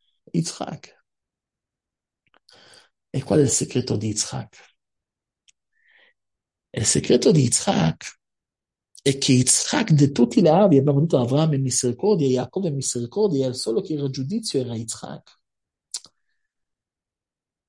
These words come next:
Quando un uomo viene giudicato attraverso il giudizio,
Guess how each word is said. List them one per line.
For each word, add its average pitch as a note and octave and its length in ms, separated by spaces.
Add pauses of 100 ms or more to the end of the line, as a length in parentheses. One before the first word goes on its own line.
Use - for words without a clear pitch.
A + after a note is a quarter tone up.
(240)
Quando C4+ 400
un F#3 80
uomo A3 260
viene D#3+ 280
giudicato C#3 680
attraverso C#3+ 460
il C3 80
giudizio, B2+ 720